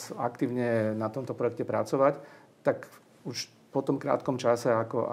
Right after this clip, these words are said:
ako je v pozícii, tak viem, že už tá komunikácia funguje. A tá sa naopak teraz potom, ako začne pracovať pra-, pracovná skupina, dostane do reálneho nejakého módu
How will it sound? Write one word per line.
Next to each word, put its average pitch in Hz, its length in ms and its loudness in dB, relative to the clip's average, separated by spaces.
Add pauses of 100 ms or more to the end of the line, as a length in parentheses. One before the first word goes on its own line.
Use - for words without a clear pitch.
ako 127 160 -6
je 110 240 2
v 107 160 -6
pozícii, 117 480 -6
tak 117 160 -2
viem, 117 80 0
že 113 160 -2
už 110 80 -4
tá - 160 -10
komunikácia 117 560 -6
funguje. 123 400 0 (480)
A 110 240 2
tá 127 240 4
sa 127 160 -2
naopak 120 640 2
teraz 117 320 2
potom, 117 400 -8
ako 131 240 -8 (320)
začne 123 160 -6
pracovať 117 320 -4
pra-, 117 160 -4
pracovná 123 400 -8
skupina, 117 320 -6
dostane 120 320 -2
do 113 80 4
reálneho 113 560 4
nejakého 110 320 -4
módu 110 320 -4